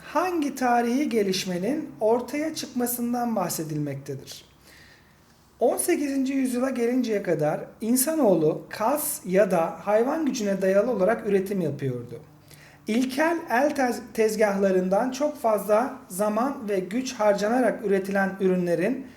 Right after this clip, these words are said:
hem sayısı az oluyor hem de pahalıya satılıyordu. Aydınlanma çağı ile başlayan bilim ve teknikteki ilerlemeler yeni buluşların yapılmasına imkan sağladı. Bu dönemin en önemli icatlarından biri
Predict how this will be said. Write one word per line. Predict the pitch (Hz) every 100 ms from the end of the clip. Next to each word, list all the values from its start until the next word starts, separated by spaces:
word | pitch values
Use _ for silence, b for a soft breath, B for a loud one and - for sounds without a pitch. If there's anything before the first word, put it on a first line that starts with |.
| B
hem | - 294 349 311
sayısı | 226 185 175 180
az | 165 190
oluyor | 254 277 277 277 B B B
hem | 320 262
de | 254 -
pahalıya | 247 240 226 226 220
satılıyordu. | 196 170 165 139 131 120 117 - B B B B
Aydınlanma | 185 226 294 311 320 320
çağı | 349 302 285 302
ile | 285 254
başlayan | 233 226 - 202 196 247 190 185
bilim | 214 320 285
ve | 226
teknikteki | 226 226 226 226 220 226
ilerlemeler | 240 202 196 180 170 160 185 269 B B B B
yeni | 180 254 339
buluşların | 302 247 - 233 202 180
yapılmasına | 170 185 190 180 175 160
imkan | 160 156 185 180
sağladı. | 170 151 135 127 - - B B B B
Bu | 220 349
dönemin | 349 285 220 190 -
en | 277
önemli | 330 294 247 226 226
icatlarından | 208 214 208 214 196 185 175 170 170
biri | 220 240 262 330